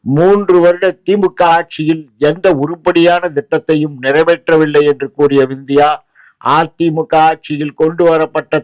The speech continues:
தாலிக்கு தங்கம், இலவச சைக்கிள் வழங்கும் திட்டம், விலையில்லா மடிக்கணினி உள்ளிட்ட பல்வேறு திட்டங்களுக்கு மூடு விழா நடத்தியதாக திமுக மீது குற்றம் சாட்டினார். திமுக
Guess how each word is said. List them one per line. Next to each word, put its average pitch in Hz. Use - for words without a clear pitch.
தாலிக்கு 160
தங்கம், 165
இலவச 165
சைக்கிள் 180
வழங்கும் 165
திட்டம், 156
விலையில்லா 165
மடிக்கணினி 165
உள்ளிட்ட 143
பல்வேறு 196
திட்டங்களுக்கு 165
மூடு 175
விழா 180
நடத்தியதாக 151
திமுக 175
மீது 143
குற்றம் 160
சாட்டினார். 135
திமுக 214